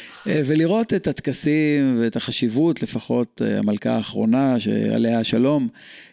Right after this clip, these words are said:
אה, שנפטרה, וה-, היה, הייתה לה חשיבות גדולה בתוך החברה האנגלית. אה, והשאלה, וזו השאלה השנייה,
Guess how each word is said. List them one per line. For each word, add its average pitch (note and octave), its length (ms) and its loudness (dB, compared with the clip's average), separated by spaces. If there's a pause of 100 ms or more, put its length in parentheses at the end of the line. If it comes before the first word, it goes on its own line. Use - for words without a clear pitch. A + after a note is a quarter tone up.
(100)
אה, C3 440 2
שנפטרה, E3 720 0
וה-, C3 720 0 (380)
היה, C#3 260 0
הייתה - 200 0
לה A3 80 4
חשיבות F#3 380 2
גדולה F3+ 420 2
בתוך A#2+ 380 -4
החברה B2 420 -2
האנגלית. A#2+ 680 0 (540)
אה, A#2 680 0 (180)
והשאלה, C#3 680 0
וזו B2+ 200 2
השאלה B2+ 320 0
השנייה, F3 640 0